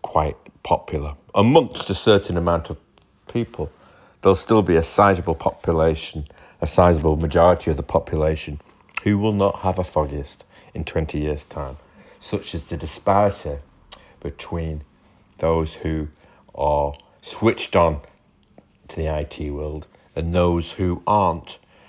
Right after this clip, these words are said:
either voluntarily or they simply aren't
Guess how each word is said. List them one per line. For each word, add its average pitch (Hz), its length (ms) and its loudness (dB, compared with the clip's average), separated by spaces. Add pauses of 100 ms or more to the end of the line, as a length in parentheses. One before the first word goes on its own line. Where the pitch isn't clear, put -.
(180)
either 82 440 -2 (540)
voluntarily 85 840 0 (680)
or 80 380 -2 (840)
they 80 440 -4 (720)
simply 80 500 -10 (100)
aren't 80 300 -8